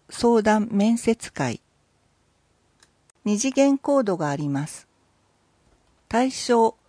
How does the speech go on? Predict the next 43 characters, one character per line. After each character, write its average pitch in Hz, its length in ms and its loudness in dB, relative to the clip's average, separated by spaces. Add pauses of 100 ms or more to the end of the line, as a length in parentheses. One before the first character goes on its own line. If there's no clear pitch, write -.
(360)
市 - 180 -4
内 247 300 0
の 139 240 -2 (180)
福 - 300 -10
祉 262 180 -6
施 269 180 -8
設 208 360 -4
や 139 240 -6 (400)
事 185 160 -6
業 247 240 -2
所 277 180 -2
な 214 160 2
ど 139 240 -6 (320)
福 240 220 -6
祉 277 180 -6
分 294 260 -2
野 226 140 0
で 170 100 -8
働 180 480 -4
き - 80 -20
た 180 140 -4
い 180 100 -4
方。 156 440 -10 (1300)
日 254 340 -2
時、 139 300 -6 (380)
九 294 140 -8
月 285 280 0
二 180 160 -6
十 - 140 -16
日 180 160 -2
土 170 160 -4
曜、 185 340 -2 (540)
十 294 260 -4
四 240 160 0
時 175 140 -8
か 139 160 -8
ら 139 120 -6
十 214 280 -2
六 240 240 -2
時 185 120 -6
三 196 360 -4
十 208 160 -6
分。 - 420 -10